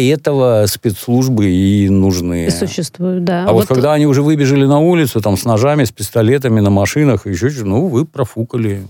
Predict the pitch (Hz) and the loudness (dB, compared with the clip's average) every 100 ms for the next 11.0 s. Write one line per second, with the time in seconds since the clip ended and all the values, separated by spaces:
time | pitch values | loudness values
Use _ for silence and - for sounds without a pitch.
0 | - 104 87 101 104 - - _ 127 147 | -4 -4 -2 -4 -6 -8 -20 _ -2 0
1 | 110 143 185 143 98 87 92 92 87 95 | 0 -2 -2 -4 -6 -4 -2 -2 -2 0
2 | 101 95 - 104 110 156 120 90 80 90 | 0 0 -2 0 2 2 2 2 0 -2
3 | 90 85 80 87 98 110 107 95 92 92 | 0 0 0 0 0 2 2 0 0 -2
4 | 101 98 101 95 87 82 - 98 98 92 | -2 -2 0 0 0 -2 -6 -4 -2 0
5 | 82 80 - - - _ _ _ - 104 | -2 -6 -10 -20 -20 _ _ _ -2 0
6 | 107 - 135 131 117 - 123 120 117 120 | 0 -2 -2 0 0 0 -2 -2 -2 0
7 | 110 101 - 113 117 107 107 92 107 104 | 0 0 -2 -2 0 0 0 0 -2 0
8 | 104 113 120 107 95 104 104 98 98 95 | 0 2 2 0 -2 -2 0 2 2 2
9 | 113 131 165 123 101 98 131 156 143 104 | 2 0 0 -4 -4 -2 0 0 0 0
10 | 95 123 139 143 - - 80 101 104 139 | -2 -2 -2 -2 -6 -12 -6 -4 -4 -6